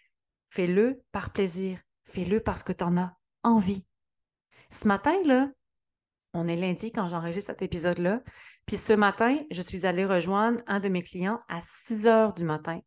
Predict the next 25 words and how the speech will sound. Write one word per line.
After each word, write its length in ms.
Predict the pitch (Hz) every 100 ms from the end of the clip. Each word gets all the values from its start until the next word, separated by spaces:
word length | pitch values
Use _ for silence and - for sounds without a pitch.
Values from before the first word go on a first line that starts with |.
| -
avec 220 | 160 156
son 160 | 160
équipe. 340 | 151 156 160 - _ _
À 100 | -
six 280 | 160 - 190
heures. 260 | 180 165 - - - - -
Ça, 120 | -
ça 140 | - 247
veut 100 | 190
dire 160 | 190
que 100 | 247
le 60 | 180
réveil 320 | 175 175 220
a 60 | 180
sonné, 220 | 185 180
il 60 | 226
était 200 | - 165
cinq 320 | - 196 196
heures 100 | 196
moins 180 | 170 151
vingt. 140 | 151 - _ _ _ _ _ _
On 140 | 180 180
est 100 | 180
lundi 360 | 185 214 180
matin. 320 | 208 160 -